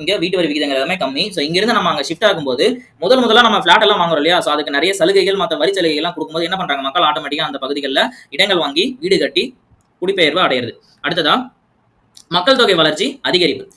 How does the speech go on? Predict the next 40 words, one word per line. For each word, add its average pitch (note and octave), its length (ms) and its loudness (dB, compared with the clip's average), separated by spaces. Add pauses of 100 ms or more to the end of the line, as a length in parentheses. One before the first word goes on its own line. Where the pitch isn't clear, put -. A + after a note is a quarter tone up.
(160)
So - 80 -10
இந்த F#3+ 120 -2
மக்கள் C#4 220 0
தொகை A#3+ 180 4
வளர்ச்சி G3 320 2
நாளுக்கு F#3+ 260 0
நாள் G3+ 140 0
அதிகரிக்கிறது F3 420 0
காரணமா D3+ 300 0
என்ன G3 140 -2
பண்றாங்க? C#3+ 360 -2
மக்கள் E3 240 -2
எல்லாமே D3 260 -2 (280)
படிக்கிறதுக்காகவும் E3 720 0
வேலை F3 180 2
வாய்ப்புகளுக்காகவும் D3+ 640 -2 (120)
வெளியில E3+ 260 -2
போறதால B2+ 320 -4 (200)
மக்கள் D#3 260 -4
அங்கங்கேயே C#3 420 -4 (140)
நகர்ப்புற F3 360 -2
பகுதிகளிலேயே C3+ 400 -4
தங்குறதால C3 400 -2 (340)
இந்த F3+ 220 -4
நகர F3+ 240 4
விரிவாக்கம் C#3+ 400 -2 (100)
காணப்படுது. B2+ 340 -8 (100)
அடுத்தது E3 340 0
நுகர்வோரின் A#3+ 460 6
விருப்பங்கள். E3 340 -6 (240)
So F3+ 100 -4
கிராமப்புற A#3 440 2
பகுதிகள்ல F3 360 2 (160)
அதிக G3 220 2
அளவுல F#3 220 0
நமக்கு D#3 260 -2
எந்த F3 180 -4
பொருட்களும் D#3+ 320 -4
நமக்கு D3 240 -10
தேவையான E3+ 260 0